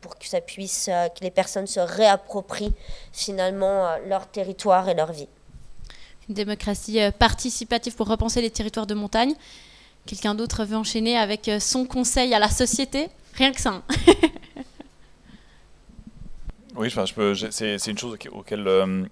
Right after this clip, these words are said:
Speaker 3: auquel je pense qu'il faut tous, tous, tous, toutes et tous qu'on réfléchisse, hein, mais d'un point de vue, euh, euh, pour, pour rebondir un petit peu sur ce que, sur ce que j'ai dit pendant la présentation, moi, une des choses qui m'intéresse particulièrement, c'est, enfin, une des questions qu'on peut se poser et qu'on peut tous et toutes se poser, c'est, euh, quelles sont aujourd'hui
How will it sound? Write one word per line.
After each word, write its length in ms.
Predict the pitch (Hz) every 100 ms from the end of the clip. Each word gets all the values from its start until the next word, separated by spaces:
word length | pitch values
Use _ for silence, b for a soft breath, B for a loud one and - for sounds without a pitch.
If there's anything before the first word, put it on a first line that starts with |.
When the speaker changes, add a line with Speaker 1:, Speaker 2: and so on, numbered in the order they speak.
| -
Speaker 3:
auquel 180 | 107 104
je 60 |
pense 120 | 107
qu'il 100 | -
faut 100 | 104
tous, 260 | 101 120 - -
tous, 280 | - 139 -
tous, 280 | - 147 -
toutes 200 | - 160
et 80 | 123
tous 260 | - 147 -
qu'on 220 | 113 104
réfléchisse, 500 | 101 101 131 - -
hein, 60 | 120
mais 120 | 113 B B B B
d'un 140 | - 113
point 160 | 135
de 60 | 135
vue, 220 | 127 123
euh, 460 | 104 101 101 98 101 -
euh, 560 | 107 95 90 - - -
pour, 320 | 113 107 101
pour 120 | 113
rebondir 320 | 117 127 131
un 40 | 131
petit 100 | 123
peu 60 |
sur 120 | 120 113
ce 60 |
que, 180 | - 107
sur 140 | 98
ce 40 | -
que 60 | 104
j'ai 120 | 107
dit 80 | 110
pendant 220 | 110 104
la 60 |
présentation, 500 | 101 107 110 104 165 - B B -
moi, 100 | 120
une 60 |
des 80 | 123
choses 160 | 139 147
qui 100 | 120
m'intéresse 320 | 110 117 123
particulièrement, 640 | 117 - - 113 113 139
c'est, 460 | 151 - 127 135 123
enfin, 140 | 104 90
une 80 | 127
des 100 | 123
questions 220 | 120 123
qu'on 140 | 131 113
peut 80 | 117
se 80 |
poser 240 | - 123 127
et 20 |
qu'on 100 | 110
peut 120 | 98
tous 200 | 107 147
et 40 | 117
toutes 140 | -
se 60 | 117
poser, 280 | - 113 170
c'est, 400 | - 123 143 156
euh, 180 | 107 101 B B B B -
quelles 200 | 143 147
sont 340 | - 160 147
aujourd'hui 640 | 131 120 123 117 123 151 165